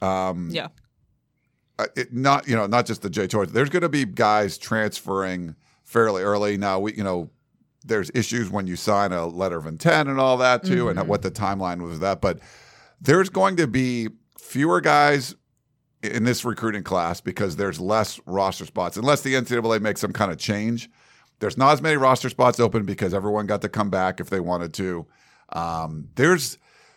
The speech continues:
Speaker 1: it's going to, you know, some people might transfer because, I mean, there's gonna be a lot of churn on college football rosters, and we, I don't, I,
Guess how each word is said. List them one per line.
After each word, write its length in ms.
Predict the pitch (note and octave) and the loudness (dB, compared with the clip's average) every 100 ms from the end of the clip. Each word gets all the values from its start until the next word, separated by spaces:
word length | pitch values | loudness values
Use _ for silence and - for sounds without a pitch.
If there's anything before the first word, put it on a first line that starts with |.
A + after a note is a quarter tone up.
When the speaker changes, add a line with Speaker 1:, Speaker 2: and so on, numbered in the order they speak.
| _ _ _ _ - | _ _ _ _ -2
Speaker 1:
it's 160 | A2+ | -2
going 380 | - A#2+ D3 C#3+ | 0 4 4 4
to, 480 | C#3 B2+ B2+ A#2+ A2+ | 2 0 2 2 0
you 80 | G#2+ | -2
know, 140 | F#2+ | -2
some 220 | D2 A2 G2+ | -2 -2 0
people 240 | B2 A2+ | 0 2
might 180 | A#2 B2 | 2 2
transfer 420 | C3 B2+ A#2 A#2+ | 2 2 2 -2
because, 320 | A2 A2 A2+ | -2 -2 0
I 120 | G#2+ | 0
mean, 160 | G#2 A2 | -2 0
there's 240 | C#3+ D3+ | 2 2
gonna 240 | D3+ F3 C3+ | 0 0 0
be 100 | A2+ | 0
a 100 | G#2 | 0
lot 440 | G2 G#2 A2 A2+ | 0 2 2 2
of 120 | F#2+ | 0
churn 600 | - - A#2 G#2 F#2+ F2 F2 | -4 -2 0 0 -2 -6 -6
on 400 | F#2 F2+ F2 E2+ - | -4 -4 -4 -8 -6
college 280 | G#2 G2 F2+ | 0 2 0
football 320 | F#2+ F#2+ F2 | -4 -2 0
rosters, 680 | F2 F2+ F#2+ - E2 D#2 - | 0 -2 -2 -6 -8 -8 -10
and 280 | F2+ E2+ E2+ | -8 -6 -4
we, 140 | C3+ A2 | -4 0
I 100 | A#2 | 0
don't, 140 | B2 - - _ _ _ _ _ _ _ | 0 -8 -20 _ _ _ _ _ _ _
I, 100 | - | 0